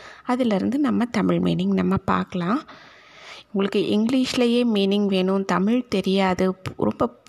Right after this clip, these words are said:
அண்டர்ஸ்டாண்ட் பண்ண முடியலன்னா, நம்ம ப்ரீவியஸ் பாட்காஸ்ட்டுக்கு, பழசுல, ரொம்ப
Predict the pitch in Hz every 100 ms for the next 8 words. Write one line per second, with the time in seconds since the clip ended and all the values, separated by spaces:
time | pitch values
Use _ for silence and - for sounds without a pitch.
0 | - 196 196 208 226 208 208 185 185 185
1 | 180 180 175 254 - - - - - -
2 | 202 190 - 233 269 415 381 - - 190
3 | 190 - 190 - - 214 202 202 233 262
4 | - 285 269 196 208 269